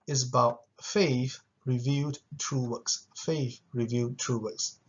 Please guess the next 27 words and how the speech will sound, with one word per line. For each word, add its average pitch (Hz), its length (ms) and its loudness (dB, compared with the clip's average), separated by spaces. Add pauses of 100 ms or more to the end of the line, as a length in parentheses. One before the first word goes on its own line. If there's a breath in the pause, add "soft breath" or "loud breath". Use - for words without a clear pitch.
(340 soft breath)
And 156 120 2
the 143 80 0
key 233 320 4
verse, 139 340 8
I 135 80 2
believe, 135 460 2
is 131 180 4
found 147 400 6
in 120 140 2
James 143 500 4
chapter 131 300 0
one, 123 280 2
verse 123 360 0
twenty-two. 123 520 -2 (880 loud breath)
He 139 140 2
reads, 170 320 2 (1600)
"Do 160 80 0
not 214 200 6
merely 165 280 4
listen 156 360 4
to 139 100 -2
the 120 100 -2
word 123 400 4
and 123 160 0
so 143 240 2
deceive 135 420 6
yourselves. 147 720 2